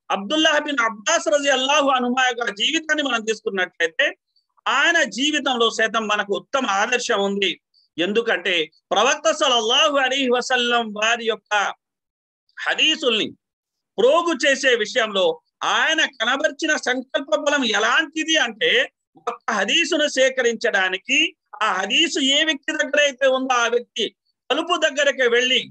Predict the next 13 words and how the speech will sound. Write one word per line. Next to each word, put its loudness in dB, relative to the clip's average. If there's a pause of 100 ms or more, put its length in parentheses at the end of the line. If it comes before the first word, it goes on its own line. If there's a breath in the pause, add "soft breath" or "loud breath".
గుమ్మం 0
దగ్గర -2 (600)
తలుపు 0
కొడితే -4
ఎక్కడ -2 (280)
డిస్టర్బ్ -6
అవుతారో 0
అని 0
ఒకవేళ 0
లేకపోయినా -2 (400)
అక్కడే -2
ఆయన 0 (520)
గడిపేవారు. 0